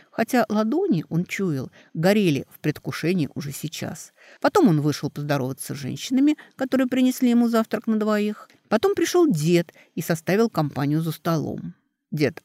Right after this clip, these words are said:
а твои лесничие не выяснили, есть ли до сих пор плеточники в лесу?» С удовольствием поедая какую-то тушеную дичь, поинтересовался Ферди. «С тех пор, как ты сказал о том, что это окрестная молодежь,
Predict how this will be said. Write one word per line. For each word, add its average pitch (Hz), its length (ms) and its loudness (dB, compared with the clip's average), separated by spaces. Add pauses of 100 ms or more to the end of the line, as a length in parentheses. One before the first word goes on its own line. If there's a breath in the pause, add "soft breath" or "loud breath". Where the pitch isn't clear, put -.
а 139 240 2
твои 151 240 0
лесничие 175 560 -4
не 160 160 -4
выяснили, 190 580 -2 (220 soft breath)
есть 165 280 0
ли 151 180 -2
до 151 140 -6
сих 160 200 -6
пор 156 200 -6 (280)
плеточники - 720 -6
в 147 80 -8
лесу?» - 400 -8 (320 soft breath)
С - 100 -14
удовольствием 147 560 0
поедая 139 380 -2
какую-то 139 400 -8
тушеную 143 480 -4
дичь, 196 240 -2
поинтересовался 151 720 -6
Ферди. - 520 -10 (460)
«С - 100 -20
тех - 260 2
пор, 151 160 2
как - 180 0
ты - 100 -6
сказал 147 380 2
о 139 80 4
том, 139 160 -2
что - 200 -6
это 143 160 0
окрестная 143 440 -2
молодежь, 143 560 4